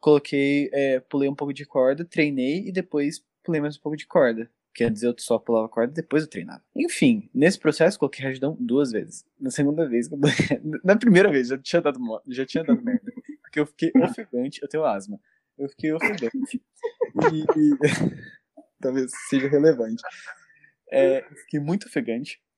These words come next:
E aí eu tava suando, e aí eu, tipo, tava, "Meu Deus do céu, não conseguia me recuperar."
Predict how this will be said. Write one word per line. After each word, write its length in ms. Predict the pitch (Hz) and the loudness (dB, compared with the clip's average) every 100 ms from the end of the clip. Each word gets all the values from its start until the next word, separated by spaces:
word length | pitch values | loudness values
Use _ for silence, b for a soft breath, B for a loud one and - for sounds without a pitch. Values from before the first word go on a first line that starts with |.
| _ b b 151 - | _ b b -8 2
E 60 | |
aí 60 | 151 | 2
eu 60 | |
tava 220 | 151 151 151 | 2 -2 -2
suando, 600 | - 175 139 156 170 - | 0 2 4 2 -4 -2
e 100 | 151 | 2
aí 100 | 147 | 6
eu, 120 | 147 | 4
tipo, 260 | 147 - 160 | 2 -4 -6
tava, 300 | 147 143 139 | 0 0 2
"Meu 140 | 143 143 | 0 0
Deus 160 | 147 | 0
do 20 | |
céu, 120 | - 131 | 2 0
não 80 | - | 0
conseguia 240 | 135 139 | -2 0
me 80 | 135 | 0
recuperar." 560 | 131 139 - 156 139 | -2 -2 2 4 4